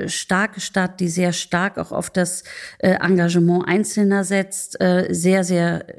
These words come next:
viel bürgerschaftliches, äh, Engagement und bürgerschaftliche Initiative. Und ich bin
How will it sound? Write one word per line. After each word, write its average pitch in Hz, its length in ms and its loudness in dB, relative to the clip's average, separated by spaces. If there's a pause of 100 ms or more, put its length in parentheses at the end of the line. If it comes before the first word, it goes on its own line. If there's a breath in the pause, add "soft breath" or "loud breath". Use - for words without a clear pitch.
(120)
viel 190 300 2
bürgerschaftliches, 185 1200 -2 (460 loud breath)
äh, - 60 -2
Engagement 185 640 4
und 180 120 0
bürgerschaftliche 180 680 0
Initiative. 175 760 0
Und 170 180 2
ich - 160 -10
bin 175 260 2